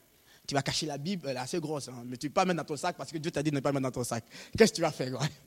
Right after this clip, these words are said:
<laughs> J'étais là, bon, ben voilà, bon, on s'en fout, on fait comme si on n'a rien vu. <laughs> Puis je commence à lire. Je lis, je lis, je lis.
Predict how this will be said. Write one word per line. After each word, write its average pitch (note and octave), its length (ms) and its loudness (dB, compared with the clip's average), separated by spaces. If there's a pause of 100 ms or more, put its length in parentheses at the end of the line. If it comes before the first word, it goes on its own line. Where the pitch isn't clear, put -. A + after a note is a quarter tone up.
<laughs> - 260 -10
J'étais - 180 2
là, D3 160 2
bon, D3 200 -2
ben B2+ 200 -4
voilà, B2+ 260 -6 (180)
bon, C3+ 280 -4
on - 40 -4
s'en D3+ 160 4
fout, G3 160 4
on E3+ 60 6
fait G3 100 6
comme F#3+ 140 4
si G3 100 6
on F3 40 6
n'a D#3+ 80 8
rien F3+ 180 8
vu. E3+ 180 0 (300)
<laughs> - 680 -8
Puis - 520 -4
je - 80 0
commence A#3 240 0
à C3+ 100 -6
lire. B2 240 -6 (840)
Je A#2 120 -6
lis, E3 220 4
je C3+ 80 0
lis, D3+ 260 0
je B2 100 -2
lis. D#3+ 280 -2